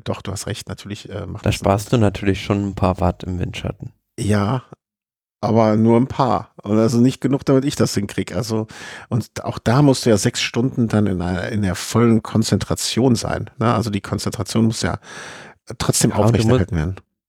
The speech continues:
Speaker 2: du musst ja auch immer noch in Betracht ziehen, dass die Räder, äh, mittlerweile gar nicht mehr vergleichbar sind mit dem, was vor, sagen wir mal, sogar zehn Jahren oder sagen wir mal fünfzehn, zwanzig Jahren,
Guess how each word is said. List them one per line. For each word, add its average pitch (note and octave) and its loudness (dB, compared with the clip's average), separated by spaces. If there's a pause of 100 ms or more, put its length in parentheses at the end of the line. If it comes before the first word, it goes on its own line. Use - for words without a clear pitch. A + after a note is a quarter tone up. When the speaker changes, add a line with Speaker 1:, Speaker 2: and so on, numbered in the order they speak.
(140)
Speaker 2:
du A#2 -4
musst A#2+ 0
ja G#2 4
auch G2 0
immer G#2+ 2
noch G2+ 0
in G2+ -6
Betracht - -4
ziehen, G2+ -2
dass F#2+ -4
die - -6
Räder, F#2 0
äh, - -8
mittlerweile G2 0
gar F#2+ 2
nicht G#2+ -4
mehr G2+ 0
vergleichbar F#2 0
sind F#2+ -8
mit F#2 -8
dem, F#2+ 0
was G2 -4
vor, F#2+ 0 (540)
sagen G2 -2
wir G2 -4
mal, F#2+ 2
sogar G2 -2
zehn A2 2
Jahren G2+ 4
oder F#2+ 0
sagen G2 0
wir F#2+ 0
mal F#2+ 0
fünfzehn, - -10
zwanzig F#2 -6
Jahren, F#2+ 0